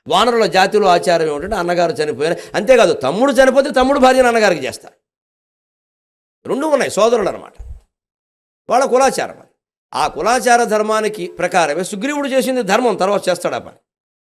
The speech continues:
కానీ వాళ్ళు చేసింది అధర్మం, ఎందుకంటే రోమని బలవంతంగా తీసుకొచ్చు. ఇందాక మనం చాలా విషయాలు చెప్పుకున్నాం. హంస ఈకలు రాలితే ఆ ఈకలతో నువ్వు తలప-, తల్పం తయారు చేసుకోవడం ధర్మం. హంసను చంపి తయారు చేస్తానంటే ఎలాగా? ధర్మశాస్త్రం దానికి ఒప్పుకో. ఆవు చనిపోతే ఆ చర్మంతో చెప్పులు కుట్టుకో, అంతేగాని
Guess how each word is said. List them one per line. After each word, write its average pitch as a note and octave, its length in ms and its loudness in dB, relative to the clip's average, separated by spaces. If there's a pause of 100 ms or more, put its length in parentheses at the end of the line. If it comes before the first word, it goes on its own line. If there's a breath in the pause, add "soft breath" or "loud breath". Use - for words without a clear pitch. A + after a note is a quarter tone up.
(160)
కానీ C3 120 -2
వాళ్ళు D#3 260 2
చేసింది F#3 380 -4
అధర్మం, C#3+ 260 -8
ఎందుకంటే D#3 240 -6
రోమని E3 260 -4
బలవంతంగా E3+ 480 -4
తీసుకొచ్చు. - 440 -16 (520)
ఇందాక A#3 180 -4
మనం G#3+ 160 -2
చాలా G3 220 0
విషయాలు F#3 340 -2
చెప్పుకున్నాం. A#2+ 340 -8 (180 loud breath)
హంస F#3+ 220 -4
ఈకలు A#3+ 400 2
రాలితే E3+ 580 -2 (140 loud breath)
ఆ C3+ 60 -2
ఈకలతో D3+ 480 -2
నువ్వు C#4+ 180 0
తలప-, A#3+ 260 0
తల్పం A#3+ 360 0
తయారు A#3+ 220 2
చేసుకోవడం B3 420 -2
ధర్మం. G#3 280 0 (160 loud breath)
హంసను B3 260 -2
చంపి A3 280 -2
తయారు C#4 220 4
చేస్తానంటే A#3 480 0
ఎలాగా? F3+ 360 -2 (800)
ధర్మశాస్త్రం G#3 540 -2
దానికి D3 220 -4
ఒప్పుకో. - 240 -14 (540)
ఆవు F#3+ 200 4
చనిపోతే F#3 840 -2
ఆ E3 60 0
చర్మంతో B3 480 -2
చెప్పులు C4+ 320 0
కుట్టుకో, G#3 520 -2
అంతేగాని F#3+ 320 -2